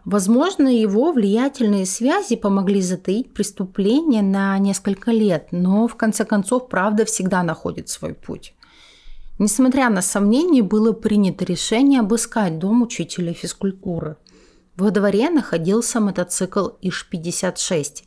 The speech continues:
и танковый шлем, о котором рассказывали пострадавшие.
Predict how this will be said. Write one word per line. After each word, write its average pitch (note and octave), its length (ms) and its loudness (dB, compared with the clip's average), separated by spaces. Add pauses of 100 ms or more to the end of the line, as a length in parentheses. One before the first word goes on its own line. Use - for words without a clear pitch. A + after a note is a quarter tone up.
(140)
и F3+ 80 -6
танковый F3 640 -2
шлем, F3+ 580 -2
о - 100 -6
котором G3+ 640 -2
рассказывали E3+ 720 -4
пострадавшие. E3+ 1040 -6